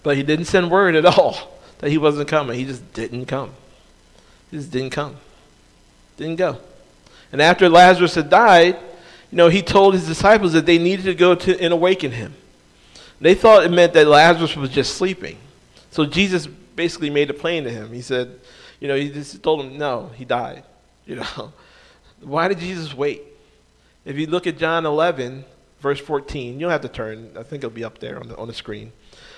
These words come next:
But, uh, it says, "So he told them plainly, 'Lazarus is dead.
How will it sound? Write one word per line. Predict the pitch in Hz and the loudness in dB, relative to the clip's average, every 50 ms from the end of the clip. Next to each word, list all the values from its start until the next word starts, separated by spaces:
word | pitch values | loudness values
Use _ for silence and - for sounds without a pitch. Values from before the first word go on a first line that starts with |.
| _ - | _ -6
But, | - 131 127 | -4 -4 -4
uh, | 123 120 110 - - - | -4 -8 -12 -14 -14 -14
it | - 139 | -14 -12
says, | - 170 170 151 151 143 143 - - - _ _ _ _ _ _ _ _ - | -2 0 2 2 0 -2 -6 -14 -20 -20 _ _ _ _ _ _ _ _ -20
"So | 180 - - 175 170 | -10 -2 0 2 2
he | 170 156 - 196 | 2 0 -4 -8
told | 175 170 - 202 208 214 208 | -10 -8 -4 0 0 0 0
them | 214 208 202 | -2 -6 -8
plainly, | - - 208 220 233 208 160 131 110 104 107 - _ _ _ _ _ _ _ _ _ _ _ _ _ _ | -6 -2 -2 -2 -2 -2 -4 -6 -8 -10 -14 -20 _ _ _ _ _ _ _ _ _ _ _ _ _ _
'Lazarus | 120 135 139 156 170 156 165 175 156 - | -10 -8 -6 -6 -6 -6 -6 -10 -10 -10
is | 160 143 | -14 -20
dead. | 131 - - 156 156 135 110 - | -10 -6 -6 -6 -4 -6 -10 -12